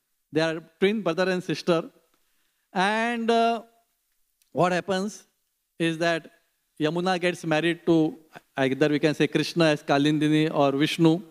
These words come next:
Hmm? And then she goes to her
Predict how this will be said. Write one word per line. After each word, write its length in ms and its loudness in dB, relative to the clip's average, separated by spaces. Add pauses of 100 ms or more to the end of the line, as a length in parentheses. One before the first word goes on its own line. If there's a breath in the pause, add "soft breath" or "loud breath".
(520)
Hmm? 140 2 (720)
And 200 2
then 420 0
she 300 2
goes 360 2
to 180 2
her 260 0